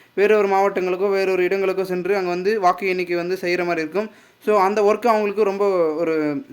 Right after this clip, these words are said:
பெரிய ஒர்க். அதை முடிச்சுட்டு மறுநாளே வந்து ஸ்கூல் ஓப்பன் பண்ணோம் அப்படின்னு கேட்டீங்கன்னா, அவங்களுக்கும் ஒரு அந்த ஒர்க் பண்ண டென்ஷன், ப்ரெஷர்லாம் இருக்கும். அவங்களுக்காக ஒரு நாள் வந்து லீவ் வேணும், வேணும்ன்ற கோரிக்கை வைப்பாங்க. So, அதனால வந்து பாத்தீங்கன்னா, மறுநாள் லீவா இருந்தா ஒரு இருக்கும்.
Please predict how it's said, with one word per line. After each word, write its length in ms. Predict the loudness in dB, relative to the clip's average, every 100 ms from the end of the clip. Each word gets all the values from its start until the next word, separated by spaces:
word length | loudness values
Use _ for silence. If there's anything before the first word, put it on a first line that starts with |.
| -2
பெரிய 240 | 4 4
ஒர்க். 220 | 2 0
அதை 160 | -2 -2 -2
முடிச்சுட்டு 440 | -4 -2 -2 -2 -8 _ -2
மறுநாளே 440 | 2 4 4 4
வந்து 240 | 2 0
ஸ்கூல் 260 | -2 -2 0
ஓப்பன் 300 | 0 0 0
பண்ணோம் 160 | 0 0
அப்படின்னு 220 | 0 -4
கேட்டீங்கன்னா, 280 | -4 -2 -2
அவங்களுக்கும் 340 | -2 -4 -2 0
ஒரு 420 | 2 2 0 -4 _ _ _ _ _ _ -6
அந்த 140 | 0
ஒர்க் 240 | 2 0 0
பண்ண 200 | 0 0
டென்ஷன், 460 | -2 -4 -4 -4
ப்ரெஷர்லாம் 340 | -4 -2 0 0
இருக்கும். 260 | 0 -4 -6 -18 -8 0
அவங்களுக்காக 480 | 2 2 2 4
ஒரு 140 | 4 2
நாள் 120 | 2
வந்து 220 | 0 -2
லீவ் 200 | -2 -2
வேணும், 440 | -2 -2 -2 -2 -2
வேணும்ன்ற 420 | -2 -2 -6 -2
கோரிக்கை 300 | -2 -2 -4
வைப்பாங்க. 420 | -2 -2 -2 -4 -8 _ _ -2
So, 120 | 2
அதனால 380 | 4 4 2 2
வந்து 180 | 0
பாத்தீங்கன்னா, 180 | 0 0
மறுநாள் 380 | 0 0 0 0
லீவா 260 | 0 0 0
இருந்தா 400 | 0 -2 -2 -2
ஒரு 260 | -4 -2 -2
இருக்கும். 360 | -2 -6 -10